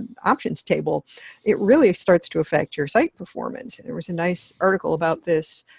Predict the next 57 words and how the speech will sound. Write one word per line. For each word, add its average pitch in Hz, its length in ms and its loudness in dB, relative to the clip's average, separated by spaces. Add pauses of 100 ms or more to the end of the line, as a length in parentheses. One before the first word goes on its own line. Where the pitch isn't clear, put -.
(280)
It - 60 -20
might 240 160 -2
have 214 60 -2
been 208 100 -2
on 185 160 -2
Kinsta. 240 380 0
It 196 180 2
might 185 140 -2
have 170 100 -4
been 165 160 2
on... 156 380 -4
Um, 147 340 -6 (960)
Delicious 175 400 0
Brains. 165 360 -2
I 156 60 2
have 180 120 2
it 156 80 0
bookmarked 156 440 0
somewhere, 151 340 -2
but, - 320 4
but - 260 4
basically 202 460 4
about, 156 320 2
you 170 60 -2
know, 147 200 -2
how, 170 380 4
how 175 320 2
much 180 300 0
difference 170 360 0
it 151 80 0
can 151 140 -4
make 147 180 -2
to 156 80 0
clean 160 240 -2
out 151 140 2
your 160 160 2
options 202 320 0
table. 160 300 2
And, 185 280 2
and 202 140 4
that's 269 260 2
not, 269 260 6
like, 190 260 2
for - 120 -4
the 175 100 2
faint 170 300 0
of 151 80 -8
heart. 202 420 4
It, 190 160 0 (140)
it, - 400 0
unless 202 400 4
you - 80 -2
really 226 240 8
know 190 140 4
what - 240 4
you're 190 80 2
doing, 196 360 2